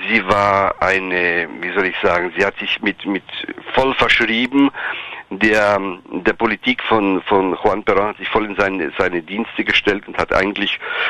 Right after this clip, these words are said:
äh, nur dafür gelebt. Und, äh, und sie hatte, man kann sich das heute fast nicht mehr vorstellen, sie hatte eine eigene, eigene Frauenpartei ge-, gehabt. Sie war das Aushängeschild und, und sehr mächtig auch, äh,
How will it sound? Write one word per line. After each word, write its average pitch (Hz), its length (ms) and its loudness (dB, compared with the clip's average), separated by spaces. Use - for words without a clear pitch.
äh, 69 320 2
nur 120 200 4
dafür 104 420 0
gelebt. 92 560 -2
Und, 95 320 0
äh, 92 180 4
und 101 180 -4
sie 113 120 4
hatte, 113 320 2
man 110 180 0
kann 117 180 0
sich 113 220 -2
das 110 160 -2
heute 107 260 0
fast 107 220 -2
nicht 110 180 0
mehr 101 100 2
vorstellen, 98 540 2
sie 101 60 6
hatte 95 160 2
eine 92 160 2
eigene, 98 460 2
eigene 98 400 2
Frauenpartei 110 720 0
ge-, 113 180 0
gehabt. 110 320 -2
Sie 101 120 0
war 101 220 2
das 92 180 0
Aushängeschild 117 840 0
und, 98 340 2
und 95 280 0
sehr 107 140 4
mächtig - 520 0
auch, 95 380 0
äh, 82 240 4